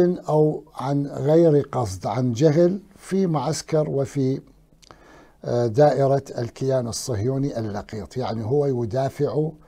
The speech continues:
يبرر للكيان، يدافع عنه ويبرر لجرائمه، بل أحيانًا كثيرة بعض هؤلاء علنًا يظهرون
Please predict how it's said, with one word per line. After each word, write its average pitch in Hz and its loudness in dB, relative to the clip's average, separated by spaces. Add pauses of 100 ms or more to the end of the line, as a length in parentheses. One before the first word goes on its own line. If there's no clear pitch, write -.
(400)
يبرر 151 0 (200)
للكيان، 120 -4 (100)
يدافع 139 -2
عنه 175 2 (400)
ويبرر 160 4
لجرائمه، 156 2
بل 160 0
أحيانًا 180 -2
كثيرة 151 0 (560)
بعض 143 6
هؤلاء 139 4 (240)
علنًا 196 2 (800)
يظهرون 147 6